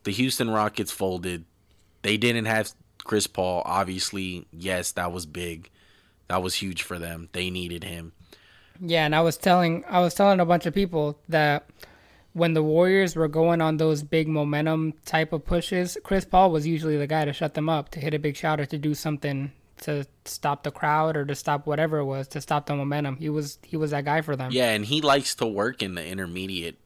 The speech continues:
Speaker 1: area, like in, in, in the middle of the
Speaker 2: He
Speaker 1: court.
Speaker 2: was their mid-range guy.
Speaker 1: Yeah, so it, it, he was big for them. He was really big, but
Speaker 2: Yeah.
Speaker 1: I still feel like, I just still feel like the Warriors would have still beat them.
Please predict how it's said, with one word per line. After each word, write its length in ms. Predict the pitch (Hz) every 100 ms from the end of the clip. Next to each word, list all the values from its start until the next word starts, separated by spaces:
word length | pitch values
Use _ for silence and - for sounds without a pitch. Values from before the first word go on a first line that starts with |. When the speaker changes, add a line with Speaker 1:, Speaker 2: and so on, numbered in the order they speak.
| _ -
Speaker 1:
area, 460 | 90 95 82 78 82
like 240 | 87 85 -
in, 200 | 87 85
in, 300 | 90 87 78 - - - _ - -
in 100 | 87
the 80 |
middle 300 | 85 - -
of 60 | 156
the 60 | 180
Speaker 2:
He 80 |
Speaker 1:
court. 100 | 180
Speaker 2:
was 200 | 165 175
their 140 | 160 160
mid-range 420 | 170 165 147 139
guy. 140 | 143
Speaker 1:
Yeah, 240 | 107 76 78 -
so 300 | - 95 85 98 - - - - - - -
it, 460 | - 110 98 101 -
it, 280 | 76 107 -
he 180 | 131 165
was 180 | 123
big 220 | 92 98 85
for 160 | 90
them. 280 | 80 76 82
He 140 | - 117
was 180 | 117 98
really 220 | 101 87
big, 300 | 87 82 78 -
but 260 | 95 90
Speaker 2:
Yeah. 80 | - - _ _ _ _ _ _ - - - -
Speaker 1:
I 100 | 107
still 360 | 101 - 113 107
feel 300 | - 101 101
like, 560 | 95 92 85 - - - _ - - -
I 100 | 92
just 240 | 92 98 -
still 220 | - 95
feel 160 | 92 95
like 160 | 92
the 80 | 90
Warriors 320 | 87 90 87
would 100 | 90
have 80 | 85
still 200 | - 87
beat 260 | 80 87 -
them. 240 | 78 78